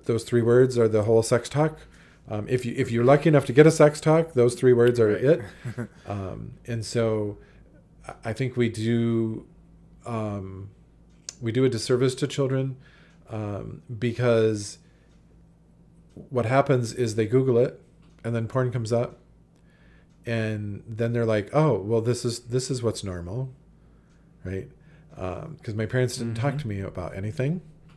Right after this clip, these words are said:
Speaker 1: Um, and also, if my parents didn't talk to me about it, in children's minds, that gives them permission to do it,
Speaker 2: Mm.
Speaker 1: right?
Speaker 2: Right. If they, if,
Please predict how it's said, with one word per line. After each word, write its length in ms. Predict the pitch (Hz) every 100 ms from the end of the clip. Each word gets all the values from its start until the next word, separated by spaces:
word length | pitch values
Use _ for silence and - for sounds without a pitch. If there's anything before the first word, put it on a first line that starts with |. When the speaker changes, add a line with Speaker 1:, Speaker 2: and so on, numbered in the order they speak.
| - - - - - - -
Speaker 1:
Um, 260 | 104 98 92
and 140 | 120 117
also, 580 | 127 185 185 123 117 113
if 240 | 117 -
my 80 | 113
parents 300 | 151 180 185
didn't 240 | 151 131
talk 260 | - 135 143
to 60 | 143
me 180 | 131 -
about 420 | 104 101 123 180
it, 260 | 196 - - - - _ - _ - - -
in 160 | 113
children's 480 | 104 147 151 165 135
minds, 440 | 120 113 110 104
that 180 | 110 95
gives 160 | 117 113
them 160 | 113
permission 460 | 107 110 104 107 98
to 100 | -
do 240 | 98 98
it, 80 | -
Speaker 2:
Mm. 600 | 117 107 101 101 101 101 113 _ -
Speaker 1:
right? 320 | 107 127 -
Speaker 2:
Right. 280 | 127 110 90
If 140 | 98 -
they, 120 | 110
if, 300 | 113 110